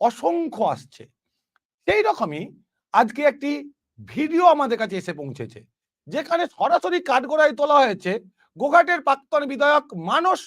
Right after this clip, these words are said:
মজুমদারকে, যেখানে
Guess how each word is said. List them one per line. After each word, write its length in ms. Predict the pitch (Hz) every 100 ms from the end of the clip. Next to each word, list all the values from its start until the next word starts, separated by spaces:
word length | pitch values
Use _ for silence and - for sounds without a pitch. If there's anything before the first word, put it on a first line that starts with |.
| 220
মজুমদারকে, 640 | 214 226 208 175 131 - 95 _ _ _ _ _ _ _ _ _ _ _ _ _ _ _ _ _ _ _ _ _ _ _ _ _ -
যেখানে 380 | 240 - 302